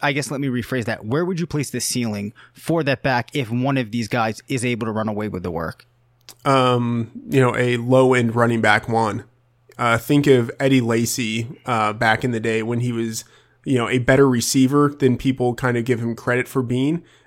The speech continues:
Speaker 2: and still fairly effective as a runner, uh, because that offense will be able to move up and down the field.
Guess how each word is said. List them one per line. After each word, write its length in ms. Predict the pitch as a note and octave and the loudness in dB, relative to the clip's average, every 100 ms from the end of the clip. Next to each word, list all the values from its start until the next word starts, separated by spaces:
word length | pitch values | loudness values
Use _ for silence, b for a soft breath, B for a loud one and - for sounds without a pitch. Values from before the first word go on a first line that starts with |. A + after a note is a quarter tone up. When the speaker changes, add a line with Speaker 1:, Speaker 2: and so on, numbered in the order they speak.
| b | b
Speaker 2:
and 220 | B2+ B2 | 0 0
still 260 | - D3 C3 | 2 4 4
fairly 380 | - C3+ B2+ | 6 4 4
effective 460 | A2+ - B2+ A#2 A2+ | 0 2 0 0 -2
as 240 | A2 A#2 | 0 0
a 40 | A2+ | -2
runner, 440 | G#2+ A2 F2 A#2+ b b b - | -2 -2 -4 -10 b b b -4
uh, 140 | B2+ | 0
because 300 | A#2+ B2+ D3+ | 2 2 2
that 200 | C#3 D#3 - | 4 4 4
offense 500 | A#2+ C3+ C3 A#2+ - | 4 4 2 -2 0
will 200 | C#3 D#3 | 2 4
be 160 | C3+ | 6
able 180 | B2+ A#2+ | 4 2
to 100 | A#2+ | 0
move 240 | B2 B2 A2 | 0 0 0
up 200 | A#2+ A#2 | -4 -2
and 80 | A#2 | -2
down 200 | A2 G#2+ | -2 -4
the 80 | |
field. 420 | A2 C#3+ A#2 G#2+ | -4 -2 -2 -4